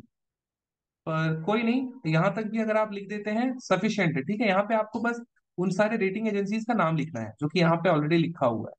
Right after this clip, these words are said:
ठीक है। इसी में full stop आप लोग कर देना। So that's the topic, जहाँ पे हम लोगों ने reporting के different tools and techniques के बारे में बात किया कि किस तरीके से reporting की जाती है, uh, in the, you know, in this scenario जो हम अभी study कर रहे हैं in this subject, business ethics and सीएसआर।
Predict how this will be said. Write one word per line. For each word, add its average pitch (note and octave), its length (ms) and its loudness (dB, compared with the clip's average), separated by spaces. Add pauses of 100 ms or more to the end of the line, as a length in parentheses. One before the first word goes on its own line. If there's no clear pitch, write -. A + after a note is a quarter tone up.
(100)
ठीक F#3+ 100 -2
है। G#3+ 100 4
इसी E3+ 160 0
में G3 120 -2
full E3+ 180 0
stop D3+ 280 0
आप C#3+ 140 0
लोग C3 120 -4
कर B2+ 140 0
देना। C#3 260 0 (440)
So D#3 60 -2
that's E3+ 260 2
the G#3 100 2
topic, G3+ 460 0
जहाँ F3+ 160 2
पे F#3 120 0
हम F#3 120 0
लोगों F#3 160 0
ने G3 80 2
reporting F3+ 440 0
के E3+ 140 0
different G3 260 -2
tools F#3 280 -2
and F#3+ 140 -2
techniques E3+ 340 0
के G3+ 60 0
बारे F#3 220 0
में F#3 100 -2
बात E3+ 260 0
किया F#3+ 100 -8
कि G3+ 100 -8
किस F#3+ 240 -6
तरीके D#3 280 2
से F#3+ 100 4
reporting E3+ 440 0
की E3 180 2
जाती E3+ 360 0
है, F#3+ 100 -2 (480)
uh, D3 260 4
in D#3+ 200 -2
the, E3+ 140 0 (200)
you D3+ 160 -4
know, G3 140 -2 (200)
in D3 100 0
this F#3 240 2
scenario F#3 500 2
जो D3+ 160 0
हम D#3 80 4 (160)
अभी D#3+ 180 2
study E3 340 2
कर E3 180 2
रहे E3+ 140 -2
हैं E3+ 80 -2
in D3+ 60 -2
this D#3+ 180 -6
subject, D3+ 340 -2 (440)
business E3 320 2
ethics E3+ 220 -2
and E3+ 100 -2
सीएसआर। E3+ 560 0